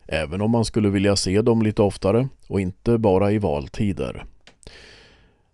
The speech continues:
De partiföreträdare som tidningen Mitt i pratade med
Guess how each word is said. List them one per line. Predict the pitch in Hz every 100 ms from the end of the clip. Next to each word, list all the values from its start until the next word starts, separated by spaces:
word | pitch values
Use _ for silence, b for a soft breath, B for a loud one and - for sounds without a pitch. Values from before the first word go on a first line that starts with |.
| _
De | 120 139 135
partiföreträdare | 139 131 139 - 107 107 110 110 127 127
som | 120 117 110
tidningen | 113 101 101 98
Mitt | 92 -
i | 127
pratade | 139 131 110 117 113
med | 104 113